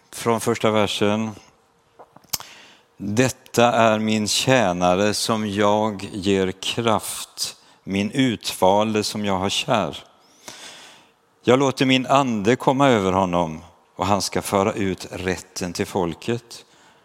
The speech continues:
Han ropar inte, han höjer inte rösten, hans stämma hörs inte på gatorna.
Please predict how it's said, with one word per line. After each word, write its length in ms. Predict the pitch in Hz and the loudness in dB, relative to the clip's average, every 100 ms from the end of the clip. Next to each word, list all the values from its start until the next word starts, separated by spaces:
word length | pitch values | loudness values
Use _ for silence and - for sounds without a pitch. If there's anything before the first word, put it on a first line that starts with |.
| _ | _
Han 200 | - 92 | -6 -2
ropar 420 | 90 139 - 90 101 | 0 -2 -2 -2 -2
inte, 400 | 135 - 92 85 - _ _ | -4 -4 -6 -6 -14 _ _
han 200 | - 107 | -2 0
höjer 280 | 127 123 123 | 2 2 2
inte 220 | 131 127 | 2 0
rösten, 600 | 123 101 - - 139 127 92 - - - | 2 0 -2 -4 -2 -4 -8 -20 -20 -4
hans 220 | 104 101 | -2 -2
stämma 480 | - 131 113 104 101 | 0 -2 0 0 0
hörs 360 | 113 98 - | 0 0 -2
inte 220 | 113 - | -6 -6
på 120 | 90 98 | -6 -4
gatorna. 760 | 107 110 92 - 90 87 101 | -2 -4 -6 -6 -6 -6 -10